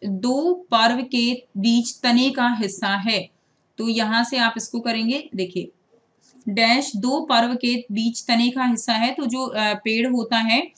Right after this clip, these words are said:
ठीक है, उसके दो जो पर्व होते हैं, ये जो है क्या है, ये पर्व हैं और इनके बीच की जो दूरी होती है वो क्या कहलाती है? पर्व कहलाती है, मध्य शिरा, पर्व संधि या शिरा, ठीक है।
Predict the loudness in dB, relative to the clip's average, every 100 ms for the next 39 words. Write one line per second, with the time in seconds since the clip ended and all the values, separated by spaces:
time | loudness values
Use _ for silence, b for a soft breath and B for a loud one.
0 | b _ -4 2 2 2 -2 -4 -2 0
1 | 0 0 0 0 0 0 2 2 0 0
2 | -2 -2 -2 -4 -8 _ _ -4 0 0
3 | 0 0 0 2 2 2 2 2 0 -2
4 | -2 0 0 2 0 0 0 0 4 4
5 | 4 0 0 0 0 -2 -2 0 0 0
6 | 2 0 -2 -4 -6 -2 -2 -2 -10 b
7 | b -4 -2 2 0 0 0 0 -2 -2
8 | -2 -2 0 0 0 -2 0 2 0 0
9 | 0 0 -2 -2 -2 -2 -4 -2 -2 0
10 | 0 -4 b b _ 2 4 4 0 0
11 | -2 0 0 -2 -2 -2 0 -2 0 0
12 | 0 -2 -8 b b _ -2 4 4